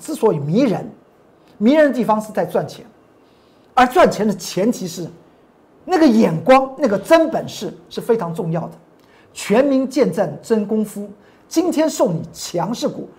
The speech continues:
让投资朋友们做我龚忠元老师的见证人。那么这档股票，时间就不远了吧？这是在十一月二十三号礼拜一，我在 Line 和 Telegram 里面也写了这档股票，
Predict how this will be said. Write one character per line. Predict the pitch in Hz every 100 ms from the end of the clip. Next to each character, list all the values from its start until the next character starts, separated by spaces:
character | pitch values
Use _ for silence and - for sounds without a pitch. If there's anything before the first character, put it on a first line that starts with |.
| _ _
让 | 208 202 165
投 | 175
资 | 208 196
朋 |
友 | 170
们 | 160 165
做 | -
我 | 160
龚 | - 240 226
忠 | 220
元 | 180
老 | -
师 | 185
的 | 170 - - - _
见 | - 302 165
证 | 165 170
人。 | 135 - - _ _ _ _ _ _ _ _ _ -
那 | 185
么 | 160
这 | - 294
档 | 156 160
股 |
票， | - 139 - _ _ _ _ _ _ _ _ - _ _ _ _ _ _ _ _
时 | - -
间 | 160 180
就 | 170
不 | 180
远 | 156 131
了 | 226
吧？ | 143 135 - _ _ _ _ _ _
这 | 285
是 |
在 | 262 220
十 | - 196
一 | 254
月 | 269
二 | 311 233
十 |
三 | - 233 233
号 | 226
礼 | 139
拜 | 135
一， | 151 156 - - _ _ _ _ _
我 | 170
在 | 220 208
Line | 240 233
和 | 165 156
Telegram | 170 220 226 185
里 | 143
面 | 160 - -
也 | 180 254
写 | 349 - 202 165
了 | 190
这 | 190 226
档 | 185
股 | 170
票， | 165 170